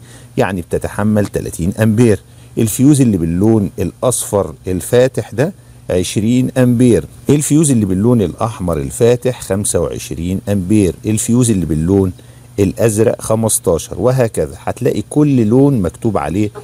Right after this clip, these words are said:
قيمة الأمبير أو مقدار تحمل الفيوز للأمبير ده، وهنشرحه أيضا بالتفصيل لأن ده مهم جدا. هلاقي فيه فيوز تحت أهو، الفيوز ده باللون الأحمر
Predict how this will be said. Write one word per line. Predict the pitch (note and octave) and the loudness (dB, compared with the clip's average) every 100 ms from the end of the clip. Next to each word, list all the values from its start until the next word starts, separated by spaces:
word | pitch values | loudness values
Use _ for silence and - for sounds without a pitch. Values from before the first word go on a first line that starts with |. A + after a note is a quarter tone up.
| - - - | -20 -20 -6
قيمة | - B2 A#2 G2+ | 0 2 2 0
الأمبير | F2 - F2+ F2 B2+ D3+ D3+ - G2+ | -4 -4 -4 0 4 4 2 -2 0
أو | A2+ G#2 | 0 2
مقدار | G2 - F#2+ B2+ A2+ F2 - | -2 -6 -2 0 2 0 -6
تحمل | F#2 - A#2+ B2+ B2 B2+ | -10 -6 -4 -2 0 0
الفيوز | B2+ - C#3 D#3+ E3 A2+ | 0 -2 0 4 4 2
للأمبير | F#2+ G2 - F2+ F2+ F#2+ B2 B2 | -2 -2 -4 -6 -4 2 4 4
ده، | A#2 F3 F3+ - - - - | 2 0 0 -8 -20 -20 -6
وهنشرحه | - - F2+ F2 A2+ A#2 - G#2+ | -6 -4 -8 -4 -2 -2 -4 -2
أيضا | A2 F#2 | 0 0
بالتفصيل | F2 D#2+ - E2+ - A2+ | -2 -4 -6 -6 -2 -2
لأن | G2 D2+ D#2+ | -2 -2 -2
ده | G2 | -2
مهم | F#2 E2 A#2 A2+ | 0 0 0 2
جدا. | G#2+ D#2+ - - - - - - | 2 -2 -6 -14 -18 -20 -20 -6
هلاقي | A#2 C3+ - | -2 0 -2
فيه | - B2+ | -2 -2
فيوز | A#2+ F#2+ G#2+ A2 - - - | -2 -2 0 0 -2 -8 -6
تحت | G2 - - | -4 -4 -6
أهو، | D2+ G#2+ C3 - - - - - - - | 0 0 -2 -10 -20 -20 -20 -20 -10 -8
الفيوز | D2+ F2 F#2+ E2 | -6 -2 -2 0
ده | E2+ F2 - - - - - - - - - - - - - - - - | 0 -2 -4 -18 -20 -20 -20 -20 -20 -20 -20 -20 -20 -20 -20 -20 -20 -12
باللون | - F2 F2 G2 F#2 D#2+ | -2 0 2 4 2 0
الأحمر | - - B2 - B2 C#3 | -6 -4 -6 -4 -4 -4